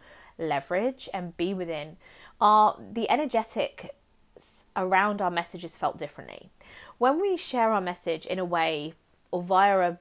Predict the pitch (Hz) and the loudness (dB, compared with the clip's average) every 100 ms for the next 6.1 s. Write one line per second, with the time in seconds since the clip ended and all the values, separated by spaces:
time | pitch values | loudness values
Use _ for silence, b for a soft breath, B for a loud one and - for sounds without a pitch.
0 | _ - - 196 165 170 175 _ _ _ | _ -18 -4 -2 -2 -6 -14 _ _ _
1 | 185 185 175 170 - 175 156 - 165 170 | -8 0 2 0 -4 -12 -10 -10 -8 -8
2 | - 185 190 220 - - - 165 156 - | -4 -2 -2 -6 -8 -8 -6 -6 -8 -4
3 | 180 233 - 214 - 214 233 - 311 381 | 0 0 0 -4 -4 -2 -4 -6 -8 -2
4 | 302 - - 220 - 220 - 165 160 - | -2 -2 -8 -12 -8 -10 -6 -6 -6 -8
5 | - - 202 - 240 254 - 160 170 330 | -12 -8 -10 -2 2 2 0 2 2 2
6 | - | -8